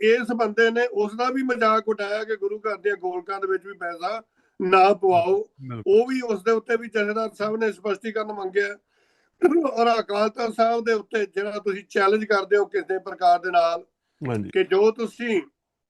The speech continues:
Speaker 1: ਸ਼੍ਰੀ ਗੁਰੂ ਗ੍ਰੰਥ ਸਾਹਿਬ ਜੀ ਦੇ ਤਿੰਨ ਸੌ ਅਠਾਈ ਪਾਵਨ ਸਰੂਪ ਜਿਹੜੇ ਹਨ, ਉਹਨਾਂ ਨੂੰ ਇਹ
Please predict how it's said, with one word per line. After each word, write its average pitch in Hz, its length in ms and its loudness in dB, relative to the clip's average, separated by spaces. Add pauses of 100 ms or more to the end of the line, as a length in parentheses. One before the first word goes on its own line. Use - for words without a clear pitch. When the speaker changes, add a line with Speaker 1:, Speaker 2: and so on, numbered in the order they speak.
(800)
Speaker 1:
ਸ਼੍ਰੀ 220 320 2
ਗੁਰੂ 247 220 2
ਗ੍ਰੰਥ 220 300 6
ਸਾਹਿਬ 220 280 4
ਜੀ 226 140 -6
ਦੇ 226 80 2
ਤਿੰਨ 220 220 -6
ਸੌ 214 200 -4
ਅਠਾਈ 202 300 -2
ਪਾਵਨ 202 380 -4
ਸਰੂਪ 185 640 -6 (920)
ਜਿਹੜੇ 220 300 2
ਹਨ, 214 220 2
ਉਹਨਾਂ 240 360 -2
ਨੂੰ 226 240 2
ਇਹ 214 320 -4